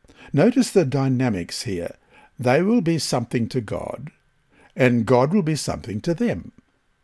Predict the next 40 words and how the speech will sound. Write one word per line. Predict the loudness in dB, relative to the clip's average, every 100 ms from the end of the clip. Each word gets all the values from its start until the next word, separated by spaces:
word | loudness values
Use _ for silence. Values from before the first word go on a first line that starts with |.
| _ _
Not | 2 4
only | 4 2
does | 0 -2 -4 -12 -4
God | -2 -2 -2
want | -2 -2
to | -4 -2
relate | -2 0 -2 -2
to | -6 -2
them | 0 2
in | 0 -2
a | -4
special | -6 -6 -4 -6 -6
way, | -4 -4 -4 -6 -6 -10 _ -20 -20 -6
he | 0 0
also | 0 0 0 2 0
wants | 2 0 0 -2
them | -2 0 0 -2
to | -2
relate | 0 2 0 -2 -2
to | -2
him | -2 -2
in | -4
a | -6
special | -6 -4 -6 -2 -2
way | 0 0 0
as | 0
well. | -2 -4 -4 -8 -14 _ _ _ _ _ _ -20 0
Does | 2 4 4
the | 4
Lord | 4 2 0
not | -2 -4 -10 -10
seek | 0 0 0 -6
the | -8
same | -2 0 0 -2
kind | -4 -4 -2
of | -2 -2
relationship | -2 -2 -2 -4 -6 -6 -6 -4
with | -4
us | -4 -8
today? | -8 -6 -4 -4 -8